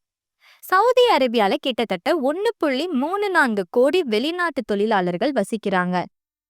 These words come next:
இது அதன் மக்கள் தொகையில் நாற்பத்தி ரெண்டு சதவீதம். பெரும்பாலானவங்க இந்தியா, பங்களாதேஷ், நேபாள், பிலிப்பைன்ஸ் நாட்டை சேர்ந்தவங்க. இவங்க கட்டுமானம், வீட்டு வேலை, பிற முக்கிய துறைகள்ல வேலை பண்றாங்க. நாட்டில் வசிக்கும் ரெண்டு புள்ளி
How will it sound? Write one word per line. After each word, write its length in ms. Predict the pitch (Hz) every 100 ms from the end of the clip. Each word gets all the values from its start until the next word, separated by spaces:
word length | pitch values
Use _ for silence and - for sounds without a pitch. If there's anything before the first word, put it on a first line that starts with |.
| _
இது 220 | 302 330 349
அதன் 280 | 294 320 370
மக்கள் 420 | 240 - 453 453
தொகையில் 440 | 311 202 180 254 349
நாற்பத்தி 480 | 233 320 - - 285
ரெண்டு 280 | 220 185 311
சதவீதம். 580 | 254 185 202 196 185 202 _ _ _ _ _
பெரும்பாலானவங்க 880 | 359 392 494 480 403 302 214 180 180 277 -
இந்தியா, 380 | 226 208 208 214
பங்களாதேஷ், 680 | 196 220 226 208 196 208 -
நேபாள், 460 | 233 226 214 208
பிலிப்பைன்ஸ் 500 | 208 226 - 302 349
நாட்டை 320 | - 190 165 302
சேர்ந்தவங்க. 580 | 302 208 190 185 180 180 - _ _ -
இவங்க 240 | 330 330 -
கட்டுமானம், 680 | 269 - 294 269 214 220 220
வீட்டு 320 | 240 247 262
வேலை, 300 | 214 185 185 226
பிற 200 | 294 302
முக்கிய 340 | 254 254 320 311
துறைகள்ல 480 | 220 196 185 175 302
வேலை 260 | 262 226 208
பண்றாங்க. 480 | 196 185 185 185 180 - _ _ 269
நாட்டில் 420 | 311 427 453 403
வசிக்கும் 440 | 294 285 233 339
ரெண்டு 300 | 302 269 330 -
புள்ளி 260 | 320 285